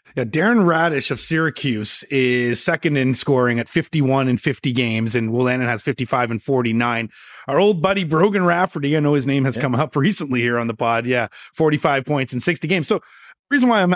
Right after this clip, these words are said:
Speaker 1: uh, bringing up these guys is, you know, Wolanin's probably gonna win the Eddie Shore Award, which is A H L best defenseman. Old time hockey, Eddie Shore. And that's kind of interesting. They, <laughs> he,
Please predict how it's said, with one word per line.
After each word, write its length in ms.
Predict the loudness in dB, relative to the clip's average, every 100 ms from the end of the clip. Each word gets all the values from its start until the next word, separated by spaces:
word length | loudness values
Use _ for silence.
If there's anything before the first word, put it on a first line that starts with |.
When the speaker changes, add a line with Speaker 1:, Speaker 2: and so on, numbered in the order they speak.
| 0
Speaker 1:
uh, 280 | -4 -4 -6 -8
bringing 240 | -2 0 0
up 80 |
these 160 | 0 0
guys 340 | 0 2 2
is, 380 | 2 0 -2 -8 -4
you 100 | -2
know, 240 | 0 -2 _ _ -4
Wolanin's 600 | -2 0 0 0 -2 -8 _
probably 360 | -4 -2 2 4
gonna 200 | 4 4
win 180 | 4 4
the 100 | 4
Eddie 140 | 2
Shore 240 | 2 2 2
Award, 340 | 2 2 2
which 200 | 0 0
is 180 | -4 -6 -16 -20 -20 -16 -2
A 60 | 0
H 120 | 2
L 120 | 0
best 260 | 0 0 -2
defenseman. 560 | -4 -2 -4 -6 -12 -14 _ _ _
Old 160 | -8 -4
time 180 | -2 0
hockey, 400 | 0 0 -2 -2
Eddie 140 | -2
Shore. 400 | 0 0 -2 -6 _
And 320 | -4 0 0 0
that's 140 | -2
kind 180 | 0 0
of 120 | 2
interesting. 420 | 2 0 0 0
They, 340 | 2 2 2 0 -4
<laughs> 200 | -6 -2
he, 240 | 0 0